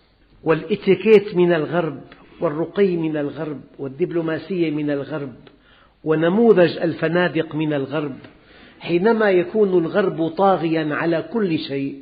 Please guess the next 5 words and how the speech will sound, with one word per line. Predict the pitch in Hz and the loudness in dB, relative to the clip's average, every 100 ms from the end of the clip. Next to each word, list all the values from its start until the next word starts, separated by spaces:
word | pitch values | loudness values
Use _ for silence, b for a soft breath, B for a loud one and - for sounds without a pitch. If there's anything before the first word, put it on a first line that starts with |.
| - - b b b b b | -18 -20 b b b b b
حينما | - 160 185 233 220 | -4 0 4 6 6
يصبح | 202 226 - 185 190 | 4 2 0 -2 0
نموذج | 180 170 175 202 247 196 175 | 0 2 2 4 4 4 4
الحياة | 165 156 - 175 196 190 | 0 -4 0 4 4 4
الغربية | 165 160 165 156 196 175 185 | 0 2 -2 0 0 2 0